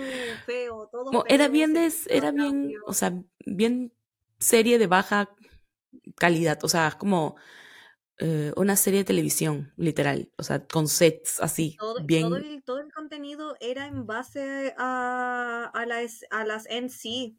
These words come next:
Speaker 1: nada más. Nada más. Bueno, diciendo eso, yo me vi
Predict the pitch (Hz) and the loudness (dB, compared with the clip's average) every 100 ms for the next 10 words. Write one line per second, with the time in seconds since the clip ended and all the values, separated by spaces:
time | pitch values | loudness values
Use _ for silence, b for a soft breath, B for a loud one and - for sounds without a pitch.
0 | _ 190 202 233 240 233 - - - _ | _ -4 0 0 0 -6 -12 -20 -20 _
1 | _ _ _ _ _ _ _ _ 208 240 | _ _ _ _ _ _ _ _ -2 2
2 | 262 214 196 - - _ _ _ b b | 2 0 -8 -16 -20 _ _ _ b b
3 | b b b b b _ 190 202 196 175 | b b b b b _ -2 2 2 -2
4 | B B B B _ _ - 208 226 285 | B B B B _ _ -12 -8 -4 -4
5 | 285 208 135 165 - 185 277 339 294 269 | -2 -4 -6 -10 -10 -2 0 0 -2 -4
6 | 220 | -6